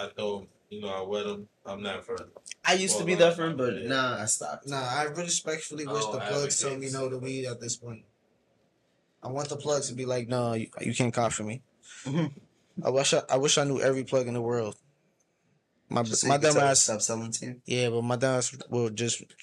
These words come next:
Speaker 2: Find a
Speaker 3: figure
Speaker 2: new
Speaker 3: out how to grow it.
Speaker 2: Find a new plug. Somehow you just find a new plug.
Speaker 3: Nah, I just figure out how to grow that shit.
Speaker 1: You just gotta, you gotta just fill your time with something else, my good brother.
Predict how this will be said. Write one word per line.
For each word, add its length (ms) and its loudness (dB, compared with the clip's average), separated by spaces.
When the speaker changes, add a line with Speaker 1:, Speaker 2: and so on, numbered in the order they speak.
Speaker 2:
Find 160 2
a 40 4
Speaker 3:
figure 120 4
Speaker 2:
new 80 6
Speaker 3:
out 80 2
how 80 4
to 100 2
grow 440 0
it. 100 -4
Speaker 2:
Find 160 0
a 60 -4
new 140 -4
plug. 380 -4
Somehow 320 0
you 180 -2
just 260 -6
find 180 -8
a 40 -12
new 120 -12
plug. 280 -12
Speaker 3:
Nah, 320 -2
I 40 0
just 200 -6
figure 180 2
out 180 4
how 120 4
to 100 2
grow 220 4
that 160 4
shit. 260 0
Speaker 1:
You 140 -4
just 300 -4
gotta, 360 -8
you 140 -14
gotta 280 -2
just 240 -10
fill 120 -8
your 260 -4
time 360 -6
with 120 -6
something 360 -8
else, 220 -8
my 160 -12
good 220 -12
brother. 280 -12